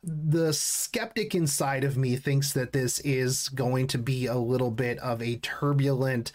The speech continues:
coin for the retail investor, seeing as, again, this is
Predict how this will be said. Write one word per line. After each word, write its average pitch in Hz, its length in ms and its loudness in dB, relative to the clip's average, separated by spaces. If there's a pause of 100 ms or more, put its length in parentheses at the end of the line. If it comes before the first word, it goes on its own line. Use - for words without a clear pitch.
(320)
coin 185 540 2
for 143 380 2
the 131 180 2
retail 120 640 -2
investor, 131 720 0
seeing 135 440 2
as, 120 360 -2
again, 120 420 0
this 117 220 0
is 120 340 0